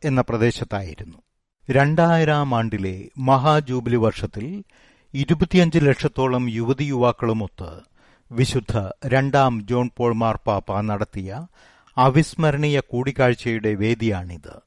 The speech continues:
ഈ ജൂബിലി വർഷത്തിലെ യുവജന ജൂബിലിയുടെ സമാപന ദിവ്യബലിയിൽ തോർ വെർഗാത്തയിലും പരിസരങ്ങളിലുമായി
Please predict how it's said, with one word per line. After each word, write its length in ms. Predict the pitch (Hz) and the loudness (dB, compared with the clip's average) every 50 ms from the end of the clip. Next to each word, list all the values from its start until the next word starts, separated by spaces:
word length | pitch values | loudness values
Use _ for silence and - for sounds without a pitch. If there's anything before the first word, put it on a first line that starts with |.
| _ _ _ _ _ _ _ _ _ _ _ _ _ _ _ _ | _ _ _ _ _ _ _ _ _ _ _ _ _ _ _ _
ഈ 220 | 165 165 185 190 180 | 2 4 4 4 4
ജൂബിലി 440 | 151 139 147 151 156 147 160 151 151 | 2 0 -2 -2 0 2 2 2 4
വർഷത്തിലെ 560 | 135 135 123 - - 131 - - 117 110 110 | 6 4 4 4 2 -2 -2 -2 0 0 0
യുവജന 560 | 110 110 120 131 131 143 139 135 147 135 135 | 0 0 -2 2 4 4 4 6 4 4 2
ജൂബിലിയുടെ 600 | 127 117 123 120 113 127 113 117 117 110 110 110 | 2 0 -2 0 0 2 2 2 2 2 2 0
സമാപന 640 | - - - 117 117 127 131 131 123 120 127 120 123 | 0 0 0 2 2 4 4 4 4 2 0 0 0
ദിവ്യബലിയിൽ 840 | 110 107 113 110 120 117 101 113 98 92 90 90 98 127 180 196 190 - _ _ _ _ _ _ _ _ _ _ 143 | -2 -2 0 0 0 0 0 -2 -4 -4 -4 -6 -6 -6 -8 -10 -12 -16 _ _ _ _ _ _ _ _ _ _ 2
തോർ 200 | 143 156 165 165 | 2 4 4 4
വെർഗാത്തയിലും 1000 | 160 151 127 120 123 131 123 - - 120 113 107 98 92 92 87 87 90 - _ _ _ _ _ _ - | 4 2 2 4 4 4 4 4 2 0 0 0 -2 -4 -8 -10 -12 -16 -18 _ _ _ _ _ _ 0
പരിസരങ്ങളിലുമായി 1120 | 127 127 180 151 - 165 139 143 143 135 127 117 117 117 107 98 92 92 101 117 160 190 | 2 2 2 2 2 2 2 2 2 0 0 0 0 -2 -2 -4 -6 -6 -10 -12 -14 -16